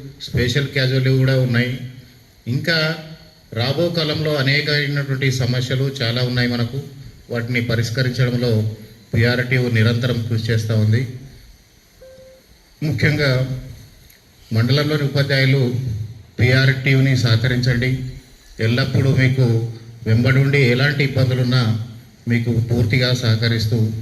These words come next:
ముందుకు తీసుకెళ్తాం. మరి ఈరోజు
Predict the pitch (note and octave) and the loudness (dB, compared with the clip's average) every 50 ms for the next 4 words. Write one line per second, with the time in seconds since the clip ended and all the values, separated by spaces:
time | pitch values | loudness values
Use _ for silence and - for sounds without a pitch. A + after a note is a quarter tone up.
0 | - - A2+ A2+ A2+ A2+ G#2+ G#2+ G#2 G#2+ F#2+ - - F#2 F2 - - D#2+ C#2+ C#2+ | -6 -4 -2 0 0 0 0 0 0 0 -2 -4 -6 -8 -8 -10 -12 -14 -14 -16
1 | - - - - - - - - - - - - - - - - - - - - | -18 -20 -20 -20 -20 -20 -20 -20 -20 -20 -20 -20 -20 -20 -20 -20 -20 -20 -20 -20
2 | - - - - A#2+ A#2 A2+ G#2+ G#2 G#2+ G#2 G#2 - - - - - - - - | -20 -12 -6 -4 -2 -2 -2 -2 -2 -4 -6 -8 -12 -14 -18 -20 -20 -20 -20 -20
3 | - - _ _ - - - - A#2+ A#2+ C3 C3+ C#3 C3+ D#3 C3+ A#2+ B2 B2+ | -20 -20 _ _ -20 -16 -6 -2 0 0 2 2 2 4 4 4 2 2 0